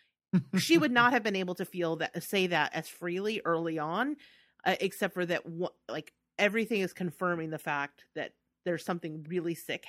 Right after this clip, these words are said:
Speaker 2: happening in this town, and it probably resulted in her father's murder.
Speaker 1: Yeah, I, this is basically, like, the big comeuppance where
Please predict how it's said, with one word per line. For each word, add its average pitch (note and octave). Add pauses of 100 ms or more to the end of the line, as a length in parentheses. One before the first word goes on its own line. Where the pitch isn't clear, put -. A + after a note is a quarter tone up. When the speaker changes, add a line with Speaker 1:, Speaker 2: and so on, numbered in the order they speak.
Speaker 2:
happening B3
in B3
this B3+
town, A3+
and E3
it -
probably D3+
resulted D3
in B2
her B2
father's -
murder. G#2 (2000)
Speaker 1:
Yeah, B2+
I, D#3+
this E3+
is D3+
basically, B2 (400)
like, B2
the B2
big B2+
comeuppance G#2+
where A#2